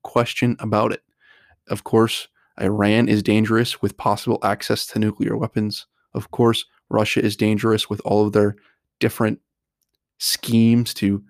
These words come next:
try to not topple the United States, but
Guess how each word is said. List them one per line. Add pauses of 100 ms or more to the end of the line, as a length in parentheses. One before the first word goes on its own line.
(240)
try
to (360)
not
topple
the
United
States,
but